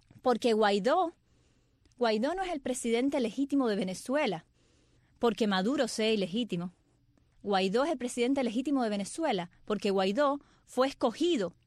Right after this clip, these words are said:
diputado de la Asamblea Nacional Venezolana por el pueblo venezolano. Que Maduro sea ilegítimo no hace a ningún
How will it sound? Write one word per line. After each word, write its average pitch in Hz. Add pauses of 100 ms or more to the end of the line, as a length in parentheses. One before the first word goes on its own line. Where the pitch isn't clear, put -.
(120)
diputado 220
de 190
la 185
Asamblea 220
Nacional 226
Venezolana 226
por 196
el 180
pueblo 277
venezolano. 170 (800)
Que 269
Maduro 294
sea 320
ilegítimo 240 (220)
no 277
hace 349
a 330
ningún 269